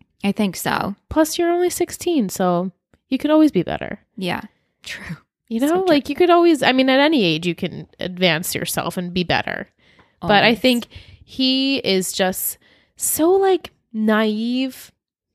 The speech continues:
Speaker 2: I mean, they all are 'cause they're all kids, but I feel like emotionally, he's obviously immature, as we know, and he's, like, working on it. And when we first see him after, like, the whole school would, like, went in on Lila and he didn't really get the shit, which was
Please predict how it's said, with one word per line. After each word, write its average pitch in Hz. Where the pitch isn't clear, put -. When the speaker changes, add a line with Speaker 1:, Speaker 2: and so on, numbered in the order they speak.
Speaker 2:
I 240
mean, 269
they 247
all 170
are 190
'cause -
they're 185
all 165
kids, 170
but 208
I 214
feel 302
like 262
emotionally, 220
he's 208
obviously 175
immature, 175
as 170
we 175
know, 160
and 175
he's, 185
like, 180
working 175
on 277
it. 294
And 196
when 196
we 190
first -
see 202
him 202
after, 180
like, 170
the 170
whole 170
school 165
would, 170
like, 160
went 185
in 175
on 160
Lila 180
and 196
he 190
didn't 180
really 170
get -
the -
shit, 160
which -
was -